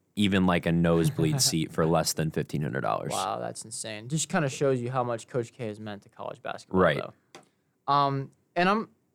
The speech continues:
Speaker 2: I'm gonna be honest, it kinda hurts me that Duke has lost to, um, Miami and then Florida State because for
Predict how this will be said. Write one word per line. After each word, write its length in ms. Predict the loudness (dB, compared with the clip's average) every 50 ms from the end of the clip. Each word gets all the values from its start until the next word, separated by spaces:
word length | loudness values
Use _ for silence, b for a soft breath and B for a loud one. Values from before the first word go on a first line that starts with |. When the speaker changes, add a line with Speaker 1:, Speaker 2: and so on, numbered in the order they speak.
| _ _
Speaker 2:
I'm 300 | 0 2 2 2 0 -2
gonna 240 | 0 0 2 2 2
be 160 | 2 2 4
honest, 400 | 4 2 2 0 -2 -4 -6 -10 -12
it 120 | -12 -6
kinda 260 | -2 0 2 2 0
hurts 380 | 0 0 -2 -2 -2 -2 -2 -2
me 200 | 0 0 0 0
that 220 | 0 -2 -4 -4 -6
Duke 300 | -4 -4 -4 -4 -6 -10 _ _ _ _ _ _
has 160 | -8 -6 -4
lost 640 | 0 0 0 0 0 -2 -8 -14 -20 -20 -20 _ _ _ _ _
to, 420 | -10 -6 -4 -4 -4 -4 -6 -6 -4
um, 480 | -2 0 0 0 -2 -4 -6 -10 -14 -18 _ _
Miami 640 | -4 -2 0 0 2 0 0 0 -2 -2 -4 -6 -10 _
and 160 | -10 -8 -6
then 120 | -6 -6 -8
Florida 260 | -6 -4 -4 -4 -4
State 300 | -6 -6 -4 -4 -4 -4
because 320 | -6 -12 -14 -14 -14 -14 -14
for 320 | -10 -6 -4 -4 -4 -4